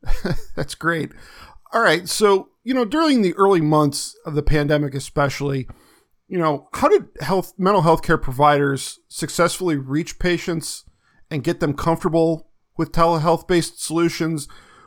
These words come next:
when in so many cases, providers themselves were trying to get these things set up and, and navigate them o-, on the fly? It was a real learning experience, I think, for a lot of organizations themselves, in addition, uh,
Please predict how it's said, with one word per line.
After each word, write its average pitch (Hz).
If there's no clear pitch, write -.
when 190
in 180
so 262
many 240
cases, 196
providers 180
themselves 156
were 147
trying 175
to 165
get 170
these -
things 151
set 170
up 170
and, 143
and 151
navigate 160
them 143
o-, 156
on 165
the 131
fly? 151
It 156
was 185
a 165
real 185
learning 170
experience, 139
I 139
think, 156
for 156
a 143
lot 170
of 147
organizations 151
themselves, 143
in 139
addition, 143
uh, 147